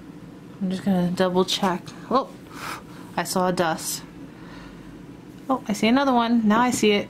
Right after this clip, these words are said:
Maybe they're f-, was floating around. Okay. All right, now it's adding more. Okay, so that's good.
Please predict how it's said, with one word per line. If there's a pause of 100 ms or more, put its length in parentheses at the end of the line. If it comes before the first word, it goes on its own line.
(160)
Maybe
they're
f-,
was
floating
around.
Okay. (1300)
All
right,
now
it's
adding
more. (140)
Okay,
so
that's
good.